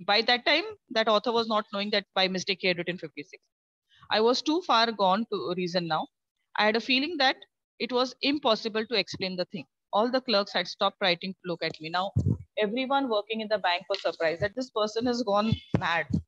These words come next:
He just came here, he opened a new account, he deposited fifty-six dollars. Now he's asking for a checkbook and he wants to withdraw the amount and again fifty-six. So what was the use of coming in the bank then?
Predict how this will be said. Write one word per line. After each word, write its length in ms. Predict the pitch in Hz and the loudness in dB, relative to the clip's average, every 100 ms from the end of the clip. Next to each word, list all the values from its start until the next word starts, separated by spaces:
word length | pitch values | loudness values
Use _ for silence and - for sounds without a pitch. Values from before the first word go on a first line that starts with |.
| _ _ - - - | _ _ -20 -16 -10
He 120 | - 233 | -6 0
just 320 | 254 - - | 2 0 0
came 260 | 240 262 277 | 2 4 4
here, 300 | 262 277 339 214 | 4 4 0 -2
he 120 | 202 | 2
opened 320 | 196 - 220 | 2 0 -2
a 40 | 254 | 0
new 180 | 247 | 2
account, 440 | 220 208 202 208 226 | 0 2 2 2 -2
he 100 | 196 | -2
deposited 520 | 175 - 165 180 220 | -4 -2 -4 -2 -6
fifty-six 480 | - 196 208 202 196 | -6 -6 -4 -4 -2
dollars. 400 | 185 165 185 269 _ _ - | 2 4 2 0 _ _ -4
Now 140 | 208 | -2
he's 160 | 202 202 | 0 2
asking 360 | 170 - 202 220 | 0 0 -6 -2
for 120 | 226 | 0
a 80 | 226 | 0
checkbook 480 | 214 190 190 202 202 | 0 -4 -2 -4 -2
and 120 | 196 | -4
he 120 | 202 | -2
wants 220 | 180 170 - | -4 -4 -4
to 100 | 214 | -4
withdraw 300 | 170 165 165 | 0 0 0
the 80 | 180 | 0
amount 300 | 170 233 339 | 0 0 0
and 80 | - | -2
again 220 | 240 277 | 0 -2
fifty-six. 400 | 262 185 160 - | -2 -6 -8 -4
So 140 | 320 339 | -2 0
what 160 | 285 | 0
was 140 | 320 349 | 2 2
the 80 | |
use 200 | 302 277 | 2 0
of 100 | 285 294 | -2 0
coming 260 | 247 240 | 0 0
in 40 | 240 | -2
the 100 | 226 | 0
bank 280 | 185 170 | -2 -2
then? 120 | 147 | -10